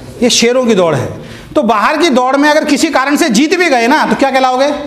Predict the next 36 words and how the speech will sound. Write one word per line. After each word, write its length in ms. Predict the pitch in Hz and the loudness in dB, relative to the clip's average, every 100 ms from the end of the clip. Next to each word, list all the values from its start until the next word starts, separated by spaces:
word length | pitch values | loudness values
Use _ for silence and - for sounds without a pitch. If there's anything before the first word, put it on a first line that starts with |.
| - - - - - | -14 -18 -20 -6 -2
चूहों 280 | 240 302 | 2 2
की 120 | 311 294 | 2 2
रेस 240 | 254 247 | 2 2
में 120 | 277 | 2
अगर 140 | 285 285 | 2 2
किसी 240 | 254 294 | 0 0
कारण 280 | 277 262 277 | 0 0 2
से 160 | 285 | 0
दौड़ 380 | 220 151 214 269 | 0 0 0 0
के 160 | 269 277 | 0 0
जीत 260 | 214 330 | 0 2
भी 100 | 311 | 2
गए, 120 | 240 220 | 2 0
तो 80 | |
क्या 120 | 233 269 | 0 0
कहलाओगे? 360 | 285 285 311 339 - - - 226 226 202 - - - | 0 2 0 -2 -8 -14 -14 -12 -8 -8 -8 -10 -4
चूहा। 280 | 247 247 202 240 240 - 240 | 0 0 0 -2 -6 -4 -2
और 80 | |
शेरों 340 | 220 233 262 302 | 0 2 2 2
की 100 | 302 | 2
दौड़ 280 | 226 233 254 | 2 0 0
में 100 | 269 | 0
अगर 120 | 269 | 0
किसी 260 | 233 294 | 0 0
कारण 280 | 254 233 247 | 0 0 0
से 120 | 247 | 0
हार 260 | 190 180 226 | 2 0 0
भी 100 | 247 | 0
गए, 100 | 233 | 0
तो 100 | 240 | 0
क्या 140 | 240 | 0
कहलाओगे? 400 | 214 196 165 139 120 - - - - - - - | 0 0 2 0 -2 -6 -10 -6 -4 -4 -4 -2
तो 60 | - | -2
क्या 180 | 226 226 | 0 0
बनना 200 | 226 220 | 0 2
चाहिए? 440 | 196 151 120 | 2 0 -2